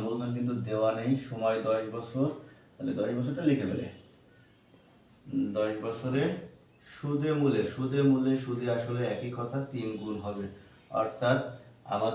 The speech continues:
যদি, আহ, প্রথমে আমার এক টাকা থাকতো আসলটা,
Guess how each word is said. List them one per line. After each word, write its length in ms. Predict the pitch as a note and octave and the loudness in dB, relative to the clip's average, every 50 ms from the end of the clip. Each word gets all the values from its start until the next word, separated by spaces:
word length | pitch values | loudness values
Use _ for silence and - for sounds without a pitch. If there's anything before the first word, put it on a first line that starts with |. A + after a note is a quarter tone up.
| A#2+ | 0
যদি, 240 | B2+ B2 B2 A#2+ A#2+ B2+ | -2 -2 0 0 0 0
আহ, 760 | B2 - - - - - - - - - - G#2 G#2 G#2 G#2 G#2 - | -2 -2 -6 -14 -20 -20 -16 -8 -4 0 2 2 4 4 2 2 0
প্রথমে 340 | - B2+ C3 C3 D3 D3+ D3+ C#3+ C3 | 0 -2 0 0 2 2 4 6 8
আমার 160 | C3+ C3 C3 - - | 8 6 6 4 2
এক 160 | A#2 A#2 A#2+ - - | 0 0 0 0 -2
টাকা 180 | B2+ A#2+ B2 B2 B2 C3 | -2 0 0 -2 0 0
থাকতো 340 | B2+ B2+ - - - - D3+ D3+ D3 - - - - - | -2 -2 -4 -8 -2 -2 0 0 0 -4 -8 -6 -4 -4
আসলটা, 440 | G#2+ - - A#2+ A#2 A#2+ A#2+ C3+ | -4 -2 0 0 0 0 0 0